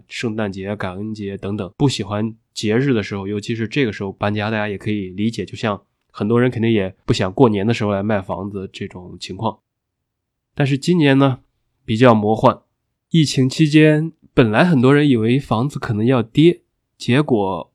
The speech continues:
我所在的区域房价居然还涨了。根据最新的数据，我查了一下，由于需求旺盛，加上库存稀少的双重推动，大西雅图的平均房价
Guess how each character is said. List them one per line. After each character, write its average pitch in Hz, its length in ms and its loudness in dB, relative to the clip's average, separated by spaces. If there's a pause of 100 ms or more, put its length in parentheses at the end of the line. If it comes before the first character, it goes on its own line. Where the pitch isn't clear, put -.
我 123 220 -2
所 127 140 -2
在 127 100 0
的 117 140 -2
区 139 260 -2
域 127 200 0
房 104 200 -6
价 123 160 -2
居 117 160 -6
然 113 200 -2
还 120 160 -4
涨 95 480 -6
了。 104 280 -10
根 139 160 0
据 127 360 0 (100)
最 143 240 4
新 165 300 -2
的 143 120 -2
数 127 220 -2
据， 113 160 -2
我 98 120 -4
查 95 180 -8
了 101 80 -6
一 101 40 -8
下， 101 140 -6
由 113 180 -2
于 127 280 0 (360)
需 165 320 -2
求 123 280 0
旺 127 240 4
盛， 127 260 -4 (280)
加 127 220 -2
上 113 300 -4
库 123 300 0
存 110 280 -4
稀 143 260 -4
少 98 220 -4
的 87 260 -12
双 139 300 0
重 113 240 -6
推 131 220 0
动， 117 240 -4 (560)
大 160 160 2
西 - 160 0
雅 113 120 4
图 113 160 -4
的 113 120 0
平 117 340 -2
均 147 180 2
房 107 240 -4
价 113 320 -4